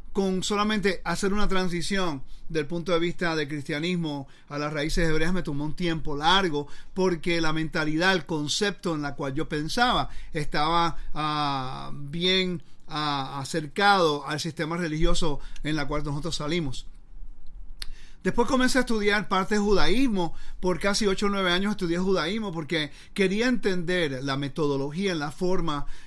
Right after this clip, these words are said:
que se estudiaba desde el punto de vista judío. Me di cuenta que en un momento dado, eh, sin, así, nosotros nos falta el contexto cultural del momento bíblico de las Escrituras,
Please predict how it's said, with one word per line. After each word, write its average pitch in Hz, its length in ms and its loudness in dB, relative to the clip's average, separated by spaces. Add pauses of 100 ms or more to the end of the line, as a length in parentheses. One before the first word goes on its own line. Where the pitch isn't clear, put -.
(100)
que 170 200 2
se 170 140 -2
estudiaba 165 540 0
desde 151 80 0
el 135 40 -4
punto 160 220 -2
de 156 80 2
vista 156 400 4 (160)
judío. 175 560 0 (640)
Me 180 160 2
di 226 100 2
cuenta 226 480 2
que 190 80 0
en 170 80 4
un 180 100 2
momento 202 440 0
dado, 175 420 4
eh, 143 100 2
sin, 160 400 -2
así, 151 300 -2
nosotros 147 380 -2
nos 185 140 4
falta 165 340 2
el 156 100 -4
contexto 165 640 -2 (260)
cultural 170 840 2 (220)
del 165 240 2
momento 175 520 2
bíblico 180 560 0
de 139 80 0
las 143 120 -2
Escrituras, 160 800 -2